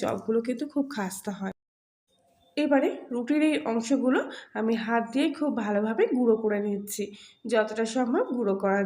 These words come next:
যায়। আমি আগেই বলেছিলাম এগুলো বাসি রুটি, তাই দেখুন খুব সহজে এগুলো গুঁড়ো হয়ে যাচ্ছে। অবশ্য রুটিগুলো খুব একটা শক্ত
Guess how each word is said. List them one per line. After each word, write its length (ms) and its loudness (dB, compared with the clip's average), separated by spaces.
যায়। 160 -4
আমি 260 2
আগেই 280 4
বলেছিলাম 440 2
এগুলো 180 2
বাসি 280 2
রুটি, 320 0
তাই 180 2
দেখুন 260 0
খুব 120 2
সহজে 360 0
এগুলো 200 0
গুঁড়ো 280 4
হয়ে 220 4
যাচ্ছে। 380 -4
অবশ্য 300 2
রুটিগুলো 400 0
খুব 180 0
একটা 140 -2
শক্ত 260 -4